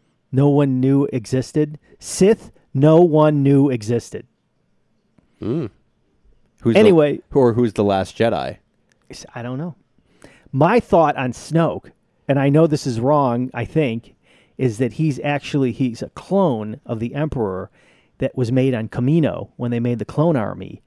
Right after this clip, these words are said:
Speaker 2: Hmm.
Speaker 1: and that Snoke, somehow when they introduced too many metachlorians into his system, turned him into what he is now.
Speaker 2: So he's not, you don't think he's like a clone of Vader?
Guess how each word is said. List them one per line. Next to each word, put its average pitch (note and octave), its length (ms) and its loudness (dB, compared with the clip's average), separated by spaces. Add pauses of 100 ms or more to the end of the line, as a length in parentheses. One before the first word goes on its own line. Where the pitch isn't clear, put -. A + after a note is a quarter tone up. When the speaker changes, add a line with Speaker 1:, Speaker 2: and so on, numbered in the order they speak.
(120)
Speaker 2:
Hmm. G2+ 200 -6
Speaker 1:
and A#2+ 200 -2
that A2+ 160 -4
Snoke, C3+ 640 -2 (640)
somehow D3 500 0
when B2 200 0
they A#2+ 180 -2 (160)
introduced C#3 640 0
too D3+ 100 2
many C#3 300 0
metachlorians C#3 1300 0
into D#3 320 0
his D#3 160 0
system, F3+ 520 -2 (720)
turned D3+ 300 2
him B2+ 180 0
into A#2+ 140 2
what A#2+ 160 0
he A2+ 120 -2
is G#2+ 200 -4
now. A#2+ 360 -8 (120)
Speaker 2:
So - 180 -2
he's C3 220 -2
not, B2+ 300 -2
you A#2 100 0
don't C3 160 0
think A2 160 -6
he's G#2 180 -4
like G2+ 160 -2
a F2+ 60 -10
clone G2 420 -2
of E2+ 80 -8
Vader? F#2+ 560 -6